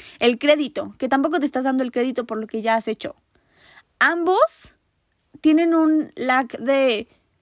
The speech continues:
autoestima bien, bien grande. Y por eso es como bien importante trabajar en el amor propio y trabajar en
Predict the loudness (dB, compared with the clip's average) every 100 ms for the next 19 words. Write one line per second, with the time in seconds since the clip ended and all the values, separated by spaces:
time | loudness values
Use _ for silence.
0 | _ _ _ 0 0 0 -4 -4 -4 0
1 | 2 0 -4 _ _ _ _ -4 0 0
2 | 0 0 0 0 -2 -4 -10 -14 _ _
3 | _ _ _ _ _ _ _ _ _ _
4 | 0 2 2 -6 -20 _ _ _ _ _
5 | _ _ _ _ _ -18 2 4 4 0
6 | 0 2 4 4 2 -2 -2 2 4 4
7 | 2 0 2 0 2 2 2 2 0 -2
8 | -2 -4 -4 -4 -6 -10 -8 -6 -4 -6
9 | -8 _ _ _ _ _ -2 -2 -2 _
10 | _ 0 2 2 4 2 0